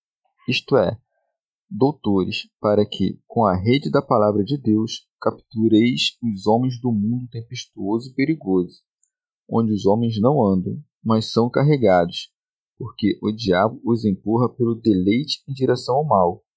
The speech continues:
onde os homens se devoram uns aos outros, como os peixes mais fortes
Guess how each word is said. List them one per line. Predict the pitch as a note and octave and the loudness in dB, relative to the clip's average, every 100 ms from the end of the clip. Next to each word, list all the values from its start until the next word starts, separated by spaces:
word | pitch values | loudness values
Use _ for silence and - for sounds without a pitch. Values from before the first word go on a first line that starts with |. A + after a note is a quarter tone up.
| _ _ _ _ | _ _ _ _
onde | G#2 G#2 G2 | -4 -2 -2
os | F#2 F2+ | -6 0
homens | F#2+ A#2 C3 - - | 0 0 -4 -8 -10
se | - | -6
devoram | A2 G#2+ F#2+ G2 G#2 A2 B2 - | 0 0 2 0 2 2 -2 -4
uns | C#3 D#3 | -4 -2
aos | D#3+ B2+ | -2 0
outros, | F#2+ F#2 - - - - _ _ _ _ | 0 0 -6 -14 -18 -18 _ _ _ _
como | - A2 | -2 0
os | G2+ - | -2 -2
peixes | G2+ G#2 G2 F#2+ | -2 -2 -4 -4
mais | B2+ - | -2 -4
fortes | - A2 G#2 A2 - A2+ - | -2 0 0 -2 -10 -14 -14